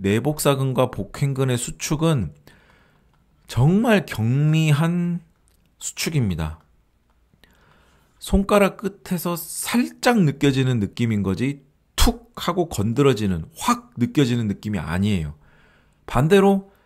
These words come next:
익스터널 오블리크에 힘이 들어갔다 하면 확 느껴집니다. 이게 정말 큰 차이거든요. 근데 이 차이를 모른 상태에서 그냥 확 들어간 상태에서 어떤 익스트리미티의 운동이 같이 병행이 되잖아요.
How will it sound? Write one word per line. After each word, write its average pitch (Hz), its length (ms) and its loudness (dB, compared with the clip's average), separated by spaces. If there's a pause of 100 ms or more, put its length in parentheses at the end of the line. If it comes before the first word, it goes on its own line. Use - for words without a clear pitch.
익스터널 190 440 2
오블리크에 156 540 2
힘이 180 300 -4
들어갔다 120 480 -2
하면 156 480 0 (720)
확 - 260 -4
느껴집니다. 107 680 -2 (800)
이게 180 260 0
정말 123 380 -2
큰 143 180 -4
차이거든요. 98 600 -6 (520)
근데 185 460 0 (920)
이 190 280 -4
차이를 196 400 0
모른 131 360 -2
상태에서 98 840 -6 (420)
그냥 175 220 -2
확 247 240 2
들어간 165 380 2
상태에서 139 580 -2
어떤 104 560 -6 (280)
익스트리미티의 113 1000 -4
운동이 95 540 -6
같이 101 300 -10
병행이 101 420 -4
되잖아요. 87 540 -8